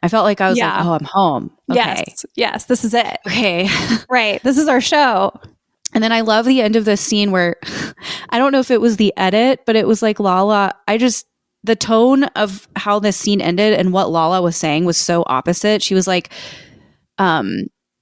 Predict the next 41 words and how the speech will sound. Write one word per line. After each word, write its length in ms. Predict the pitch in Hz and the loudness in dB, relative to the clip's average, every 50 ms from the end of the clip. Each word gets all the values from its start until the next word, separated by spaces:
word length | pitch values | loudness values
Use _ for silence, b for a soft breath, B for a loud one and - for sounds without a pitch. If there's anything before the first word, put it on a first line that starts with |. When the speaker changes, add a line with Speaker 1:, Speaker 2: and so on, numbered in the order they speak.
| _ _ - | _ _ -2
Speaker 1:
"This 160 | 359 392 - | 0 0 0
was 100 | 508 - | 0 0
a 140 | 539 508 403 | 0 0 2
very 260 | 381 370 359 370 359 | 2 4 4 4 4
good 200 | 277 - 320 254 - | 2 2 0 -2 0
girls' 380 | - 254 269 277 285 - - | 0 2 2 2 2 2 0
night." 520 | 277 269 247 226 202 190 180 170 160 - - - - - | 0 0 2 2 2 2 2 2 0 -2 -4 -6 -6 -4
And 120 | 208 208 | -2 -2
she's 140 | - - - | 0 0 0
like, 120 | 262 - 254 | 0 2 2
"I 60 | 247 | 0
love 220 | 240 233 220 226 247 | 2 2 0 0 2
you 120 | 262 262 247 | 2 2 4
all 160 | 226 233 226 | 2 2 2
very 260 | 190 220 208 208 202 | 0 0 0 2 0
much." 420 | 196 190 180 160 143 - - - 233 | 0 0 -2 -2 -2 -4 -4 -4 -4
And, 60 | 226 220 | -2 -2
like, 160 | 214 - - | -2 -2 -2
everyone's 400 | 226 226 269 269 285 285 269 - | 0 2 2 2 2 2 0 0
so 160 | - 277 269 | 0 0 0
quiet, 720 | - - - - 185 147 143 160 190 220 247 262 277 269 - _ _ _ _ - 220 | 0 -4 -6 -6 -4 -4 -2 0 0 2 2 2 0 0 -4 _ _ _ _ -8 -2
but 180 | - 214 196 - | 0 0 0 0
Lala, 540 | 190 185 185 170 160 127 98 98 - - - - | 0 -2 0 0 0 0 -2 -2 -2 -2 -4 -4
and 100 | 208 202 | -2 0
she's 200 | - 220 208 - | 0 0 0 0
saying 220 | - 240 220 233 233 | 0 0 2 2 2
Speaker 2:
Yeah. 80 | 214 202 | 2 2
Speaker 1:
this 100 | 196 - | 0 0
stuff, 180 | - 170 170 180 | -2 -2 -2 -2
and 60 | 175 | 0
you're 140 | 185 185 180 | 0 0 0
like, 320 | 175 165 156 151 - - _ _ _ _ _ _ _ _ _ _ _ - | 2 0 0 -2 -4 -10 _ _ _ _ _ _ _ _ _ _ _ -2
"Is 140 | 220 208 202 | -2 0 0
that 200 | 226 226 262 285 | 0 0 0 0
really 220 | 294 302 311 320 311 | 2 2 4 4 4
the 160 | 285 233 208 | 4 2 2
vibe 360 | 165 165 151 156 185 226 226 | 0 0 0 0 0 0 2
you're 200 | 254 277 285 277 | 2 2 4 4
leaving 360 | 277 285 294 294 311 302 302 | 4 4 4 4 2 2 4
with?" 240 | 302 302 302 - - | 4 4 2 2 0
Like, 240 | 202 180 170 - | 0 0 0 -2